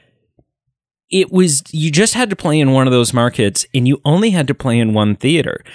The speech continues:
So you could take your film, put it in one theater in one market for one week, and now you're considered for the Oscars. Well, the Academy is talking about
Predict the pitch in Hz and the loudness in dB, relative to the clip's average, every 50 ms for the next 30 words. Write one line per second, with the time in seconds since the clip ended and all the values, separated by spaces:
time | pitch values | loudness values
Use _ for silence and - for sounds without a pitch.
0 | - - - - 151 175 190 196 - 247 - - - 247 240 - - 202 165 - | -20 -12 -6 0 0 2 2 2 -2 -4 -4 -6 -6 -6 -6 -4 -2 -4 -4 -2
1 | - 190 185 185 117 82 85 104 - - _ _ _ _ _ - - 202 233 - | -2 -2 0 0 0 -2 -4 -6 -10 -12 _ _ _ _ _ -6 -2 -2 -2 -2
2 | - - 147 143 131 117 110 110 107 120 143 170 214 233 - - - 214 202 196 | -2 -2 0 0 0 0 0 0 0 2 2 2 2 0 -2 -2 -4 -2 0 0
3 | 160 110 98 90 90 - - 127 113 110 110 110 104 107 131 160 190 202 185 180 | 0 0 0 -2 -4 -4 -4 -4 -2 -2 -2 -2 -2 0 0 2 2 2 2 2
4 | 185 185 175 - 120 95 - - - - - - 107 98 90 98 95 101 117 135 | 2 0 0 -2 -2 -2 -2 -4 -8 -16 -10 -6 -4 -4 -4 -4 -4 -2 -2 0
5 | 156 160 156 160 190 190 110 95 87 - - - _ _ _ _ _ _ _ _ | 0 0 0 0 0 0 -2 -4 -6 -10 -16 -20 _ _ _ _ _ _ _ _
6 | _ _ _ _ _ _ _ _ _ _ _ _ _ _ _ _ _ - 131 131 | _ _ _ _ _ _ _ _ _ _ _ _ _ _ _ _ _ -2 0 2
7 | 127 117 113 110 107 110 - 110 104 - - 90 90 85 - - 95 98 120 147 | 2 2 2 2 2 0 0 -4 -4 -4 -4 -4 -4 -6 -6 -6 -4 -2 -2 -2
8 | 160 143 - - - - - - - - - _ _ _ _ _ _ _ _ _ | -2 -4 -4 -8 -10 -12 -10 -10 -10 -10 -10 _ _ _ _ _ _ _ _ _
9 | _ _ _ _ _ _ _ _ _ - 123 123 113 95 92 120 180 214 - - | _ _ _ _ _ _ _ _ _ -2 0 2 2 2 0 -2 -4 -4 -8 -14
10 | _ _ _ _ _ _ _ _ _ _ _ _ _ _ _ _ _ _ _ _ | _ _ _ _ _ _ _ _ _ _ _ _ _ _ _ _ _ _ _ _
11 | - - _ _ - 131 120 110 - - 165 190 208 214 170 143 120 117 123 127 | -20 -20 _ _ -2 0 0 0 -2 -2 0 0 0 2 2 2 2 2 2 0
12 | - - 117 95 95 - 117 98 110 110 113 101 95 110 - - | -2 -2 -2 -2 -2 -2 -2 -2 -2 0 0 -2 -2 -2 -4 -8